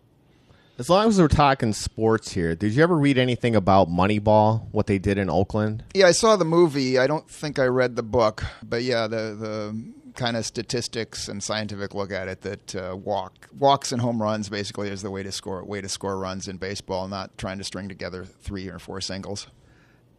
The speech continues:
Speaker 1: That's exactly what I was trying to explain to my softball team last night.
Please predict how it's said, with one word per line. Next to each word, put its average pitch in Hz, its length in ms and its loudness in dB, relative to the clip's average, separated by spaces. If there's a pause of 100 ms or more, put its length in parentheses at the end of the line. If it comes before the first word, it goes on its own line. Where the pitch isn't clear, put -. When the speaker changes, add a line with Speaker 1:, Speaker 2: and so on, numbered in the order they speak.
Speaker 1:
That's 135 200 6
exactly 135 480 2
what 131 80 2
I 120 40 4
was 110 120 0
trying 127 220 0
to 120 80 0
explain 113 560 0
to 117 60 0
my 95 120 0
softball 104 600 0
team 87 240 0
last 80 360 0
night. 71 300 -2